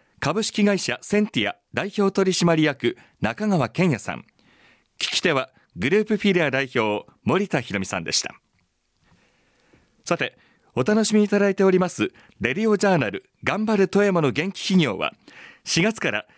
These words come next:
装いも新たに、レディオジャーナル、頑張る富山の企業人となります。ゲストには、グロフィールド株式会社代表取締役、草野久さんをお招きし、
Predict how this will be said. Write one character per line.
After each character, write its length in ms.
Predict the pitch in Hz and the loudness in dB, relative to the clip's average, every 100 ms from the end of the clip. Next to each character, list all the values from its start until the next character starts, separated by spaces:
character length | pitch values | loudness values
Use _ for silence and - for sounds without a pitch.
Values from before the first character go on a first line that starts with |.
| _ - | _ -2
装 380 | 120 139 214 220 | 0 2 4 4
い 60 | |
も 120 | 196 | 4
新 160 | 202 185 | 2 0
た 140 | 147 | -2
に、 180 | 104 - - - - | -4 -6 -14 -20 -8
レ 160 | 110 139 | -4 -2
デ 80 | 226 | -2
ィ 60 | 220 | 0
オ 40 | |
ジ 120 | 208 | 2
ャ 80 | 202 | 2
ー 20 | |
ナ 140 | 151 98 | 2 0
ル、 160 | - _ _ 180 | -6 _ _ -4
頑 240 | 127 208 | -2 -2
張 140 | 226 208 | 0 2
る 100 | 190 | 2
富 180 | 185 | 2
山 200 | 202 165 | 2 2
の 100 | 120 | 0
企 220 | 110 131 190 | 0 2 2
業 100 | 190 | 2
人 180 | 135 | 0
と 140 | 113 90 | -2 -2
な 100 | 80 | -4
り 80 | 62 | -4
ま 80 | |
す。 200 | - - _ _ _ _ _ _ _ - _ _ - | -6 -8 _ _ _ _ _ _ _ -20 _ _ -4
ゲ 100 | 196 | -4
ス 100 | 220 | 0
ト 60 | 196 | 0
に 120 | 113 | 0
は、 140 | 104 _ _ _ | -2 _ _ _
グ 140 | 95 151 | -4 -2
ロ 80 | 214 | 0
フ 100 | 214 | 2
ィ 60 | |
ー 40 | 208 | 4
ル 120 | 190 | 4
ド 80 | 170 | 2
株 180 | 160 185 | 0 0
式 220 | - 180 | 0 2
会 120 | 180 | 0
社 220 | - 110 - - | 0 -6 -6 -6
代 160 | 185 208 | -6 -2
表 160 | 190 | -2
取 220 | 180 175 | 0 0
締 300 | 180 170 165 | 0 2 2
役、 340 | 151 131 120 - - - - | 0 -2 -6 -6 -14 -20 -6
草 240 | - 214 | 0 0
野 80 | 190 | 0
久 200 | - 196 | 0 -2
さ 200 | - 165 | 0 2
ん 80 | 135 | 2
を 60 | |
お 20 | 113 | 0
招 200 | 117 110 | -2 -4
き 60 | |
し、 220 | - 107 | -4 -4